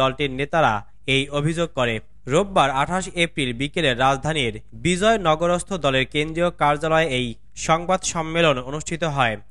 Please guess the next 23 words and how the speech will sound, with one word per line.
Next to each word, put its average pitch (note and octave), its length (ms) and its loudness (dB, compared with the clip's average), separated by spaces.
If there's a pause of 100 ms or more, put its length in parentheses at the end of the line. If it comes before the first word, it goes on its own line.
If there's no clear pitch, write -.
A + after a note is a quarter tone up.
(180)
এতে F#3 140 2 (120)
বক্তব্য F#3+ 320 -2 (120)
রাখেন D#3+ 240 0 (100)
পার্টির C3+ 420 2
যুগ্ম D#3+ 200 -6 (200)
আহ্বায়ক D3 440 0
অ্যাডভোকেট C3+ 580 0 (240)
তাজুল D#3 360 2 (100)
ইসলাম, A#2+ 300 0 (280)
যুগ্ম F#3 240 0 (180)
সদস্য E3+ 380 -2
সচিব E3 400 -2
ব্যারিস্টার C3+ 460 0 (140)
আসাদুজ্জামান D#3 680 -4
ফুয়াদ A#2 320 0 (260)
ও B2 60 0 (180)
অধ্যাপক F3+ 420 -2 (120)
ডাক্তার C#3 360 0 (320)
মেজর D#3 360 0 (180)
অবসর D#3+ 340 0 (160)
আব্দুল D3+ 280 -2
ওহাব D3+ 320 0
মিনার। A#2 280 -2